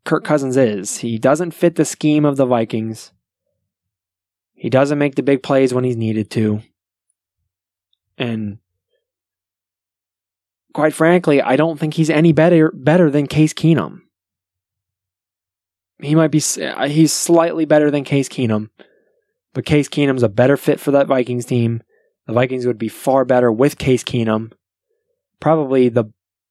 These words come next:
best or second best team in the N F C.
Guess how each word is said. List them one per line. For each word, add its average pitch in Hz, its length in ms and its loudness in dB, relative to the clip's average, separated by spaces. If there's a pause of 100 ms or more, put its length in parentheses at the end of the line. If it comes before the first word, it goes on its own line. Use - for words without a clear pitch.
(580)
best 139 320 0
or 139 140 2
second 135 320 -2
best 123 200 0
team 127 280 0
in 110 100 -2
the 117 120 -4
N 131 180 -2
F 113 120 -2
C. 123 520 -2